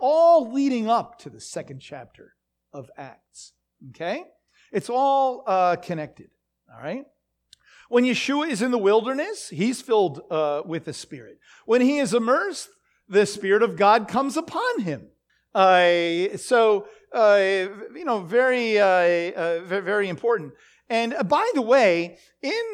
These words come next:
uh, and I'll mention this again later on, in the twelfth chapter of Luke, that's where Yeshua says, it's in verses eleven and twelve, that's where he says, "You know, when they bring you to synagogues and they're gonna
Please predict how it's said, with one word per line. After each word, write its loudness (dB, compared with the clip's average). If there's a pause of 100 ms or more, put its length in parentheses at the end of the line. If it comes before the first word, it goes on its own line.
(160)
uh, -2
and 2
I'll 2
mention -6
this -2
again -4
later 0
on, -2 (340)
in -4
the -4
twelfth -4
chapter -2
of 2
Luke, -2 (380)
that's -2
where -2
Yeshua -2
says, 0
it's -8
in -2
verses -6
eleven 0
and -6
twelve, -2
that's -14
where -4
he -6
says, -4 (260)
"You -2
know, 4
when 2
they 2
bring 0
you 2
to -6
synagogues 4
and -4
they're 2
gonna 0